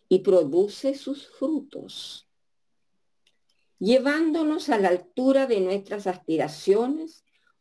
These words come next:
o haciéndonos caer al nivel más bajo de nuestros deseos y las circunstancias que son el entorno. Es el medio por el cual recibimos lo nuestro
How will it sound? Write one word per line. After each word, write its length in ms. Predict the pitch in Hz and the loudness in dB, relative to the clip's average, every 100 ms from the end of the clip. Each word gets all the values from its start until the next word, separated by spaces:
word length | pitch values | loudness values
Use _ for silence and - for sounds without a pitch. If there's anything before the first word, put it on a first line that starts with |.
| 165 | 2
o 100 | 151 | 2
haciéndonos 880 | 151 - 170 170 170 170 170 170 - | 0 -4 -4 -2 -2 -2 -2 -4 -4
caer 480 | 180 165 175 170 175 | -2 2 4 4 2
al 180 | 170 | 0
nivel 400 | 165 156 175 175 | 0 4 4 4
más 400 | 165 147 151 135 | 0 -6 -10 -8
bajo 680 | 147 220 269 - 277 302 339 _ | -4 -2 -4 -8 -8 -8 -10 _
de 180 | - 175 | -6 -4
nuestros 460 | 151 160 160 170 160 | -2 -4 -4 -6 -4
deseos 880 | 147 143 - 226 254 302 254 - _ _ _ _ _ _ | -6 -6 2 2 4 -2 -6 -14 _ _ _ _ _ _
y 140 | 190 185 | 4 4
las 180 | 185 | 4
circunstancias 1200 | - 185 - 165 156 - 208 220 226 226 233 233 - | 0 -2 -2 -8 -10 -4 0 0 0 -2 -6 -6 -8
que 120 | 165 | -8
son 340 | 156 - 190 196 | -6 -2 2 2
el 120 | 190 | 2
entorno. 1040 | 156 151 151 - 269 262 196 135 113 151 _ _ _ _ _ _ _ - | 2 -2 -6 0 2 4 2 -6 -10 -16 _ _ _ _ _ _ _ -2
Es 300 | 277 311 294 | 0 2 2
el 240 | 254 208 | 2 2
medio 720 | 190 214 285 320 214 156 143 | -2 0 0 0 -2 -2 0
por 180 | 180 165 | 0 0
el 240 | 165 156 | -2 -2
cual 260 | - 175 160 | 0 2 0
recibimos 1080 | 165 277 370 - 254 220 247 247 254 262 - | 0 -2 -2 -2 -4 -2 0 0 -2 -4 0
lo 300 | 190 180 185 | 4 6 4
nuestro 600 | 175 180 - - - | 2 -2 -4 -12 -10